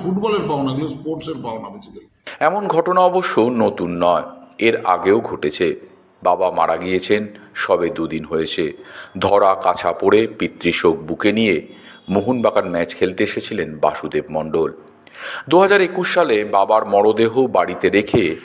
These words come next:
Speaker 2: পিয়ারলেস ম্যাচ খেলতে এসেছিলেন আকাশ মুখার্জি। ম্যাচ খেলতে গিয়ে মাথা ফেটে যায়। সেই মাথা ফাটা অবস্থায় ট্যাক্সি নিয়ে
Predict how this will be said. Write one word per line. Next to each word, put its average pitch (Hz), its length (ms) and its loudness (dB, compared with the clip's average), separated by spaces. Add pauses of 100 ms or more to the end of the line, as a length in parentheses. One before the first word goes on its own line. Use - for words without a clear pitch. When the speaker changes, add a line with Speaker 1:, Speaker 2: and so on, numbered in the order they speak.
(340)
Speaker 2:
পিয়ারলেস 131 520 4
ম্যাচ 104 220 0
খেলতে 98 280 0
এসেছিলেন 110 540 -4 (140)
আকাশ - 480 -2
মুখার্জি। 73 560 -4 (460)
ম্যাচ 85 280 0
খেলতে 90 320 -2
গিয়ে 107 340 0 (200)
মাথা 82 420 -2
ফেটে 80 320 -4
যায়। 82 220 2 (400)
সেই 135 240 2
মাথা 113 360 0
ফাটা 113 240 -2
অবস্থায় 110 720 0
ট্যাক্সি 95 360 2
নিয়ে 90 360 -4